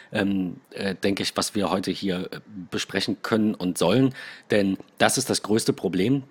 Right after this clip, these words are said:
die Pass-, überall das, das gleiche Passwort zu verwenden oder Variationen. Ähm, im Zeitalter von Passwortmanagern, also bei mir ist es so, mein, mein Amazon-Passwort ist eine fünfundzwanzigstellige Kombination aus allem Möglichen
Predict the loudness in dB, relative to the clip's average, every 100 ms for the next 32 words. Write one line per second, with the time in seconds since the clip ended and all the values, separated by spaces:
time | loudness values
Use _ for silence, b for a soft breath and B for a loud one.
0 | -8 -6 -2 -2 -2 -2 0 2 2 0
1 | -4 -6 -4 -2 -2 -2 -4 -4 -4 -2
2 | 0 0 -2 -4 -2 0 2 0 -2 -2
3 | -2 -2 -4 B B B -8 -4 -2 -2
4 | -6 _ -4 0 0 2 0 -2 -2 -2
5 | -2 0 0 2 2 2 0 -8 -14 -16
6 | -16 -8 -4 -4 -4 0 2 2 2 2
7 | 2 2 0 0 0 0 0 -2 -2 -2
8 | -2 -4 0 2 2 -2 -2 -2 0 0
9 | 0 0 0 0 -2 -2 -2 0 -2 -4
10 | 0 2 2 2 0 -2 -4